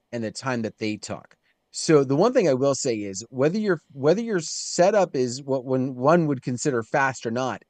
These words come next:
if you're dilly-dallying, if you're taking your time, you're not making the venue happy. So even if you have a big setup, work quick. L-, you know, make sure it's very evident that you're taking this down as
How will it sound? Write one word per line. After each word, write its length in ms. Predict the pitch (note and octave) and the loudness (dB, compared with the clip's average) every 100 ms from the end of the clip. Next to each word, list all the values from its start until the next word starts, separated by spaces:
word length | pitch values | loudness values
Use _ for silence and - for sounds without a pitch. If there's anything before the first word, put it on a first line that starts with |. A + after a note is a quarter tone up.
| _ | _
if 220 | C3+ G#2+ | -10 -8
you're 260 | B2 D#3 B3 | -2 0 0
dilly-dallying, 1080 | D3 A#2 D3 F3+ D#3+ E3+ D3 E3+ F3+ F3+ - _ _ - | -2 0 2 2 2 2 2 0 -2 -6 -10 _ _ -12
if 200 | G2 A2 | -12 -2
you're 220 | D3+ A3 | 0 0
taking 540 | A3 D#3+ E3+ F3 D3+ | 0 -2 -2 -4 -4
your 220 | A#2+ C3 | -2 -4
time, 680 | B2+ - A2 B2 D3+ F#3 F#3 _ _ _ _ _ - | -6 -10 -6 -4 -4 -6 -8 _ _ _ _ _ -14
you're 440 | G2+ A#2 A2+ D3 | -12 -6 2 4
not 240 | E3 D#3+ C#3 | 6 4 2
making 280 | C3 C3 | 0 0
the 80 | A#2+ | -2
venue 280 | G#2+ A2+ G2+ | -2 -4 -4
happy. 320 | G#2 G2 E2 | -4 -6 -8
So 120 | - | -8
even 220 | A2+ D#3+ C4 | -2 0 -2
if 140 | - | 0
you 100 | D#3 | 2
have 160 | D3+ A#2 | 2 0
a 60 | |
big 280 | F2+ A2 B2+ | -4 -4 -4
setup, 460 | - A2+ C3 D3+ - _ _ _ _ - | -4 -2 0 0 -2 _ _ _ _ -12
work 420 | A#2 A#2 D3+ D#3 _ | -4 0 0 -2 _
quick. 540 | - - G2+ - _ _ _ _ _ _ _ _ _ A#2+ | -20 -8 -8 -8 _ _ _ _ _ _ _ _ _ -10
L-, 220 | G#2+ A2+ | -8 -8
you 320 | B2 A#2 B2+ | -10 -8 -2
know, 200 | A2+ F#2+ - | -2 -2 -8
make 340 | A2 A2+ C3 D3 | -6 0 0 0
sure 300 | - D#3+ D3 | -2 2 2
it's 240 | C3+ A2+ | 0 -6
very 420 | A#2 A#2+ B2 C#3 | -4 2 2 4
evident 400 | C3 B2 A2+ G#2+ | 2 2 0 -4
that 120 | G2 G#2 | -8 -10
you're 320 | G2 A2 A#2 | -6 -6 -4
taking 280 | C3+ A#2+ A2 | -4 -4 -6
this 140 | G2+ | -6
down 260 | A2 G2+ G2 | -6 -6 -8
as 260 | F2 - | -14 -20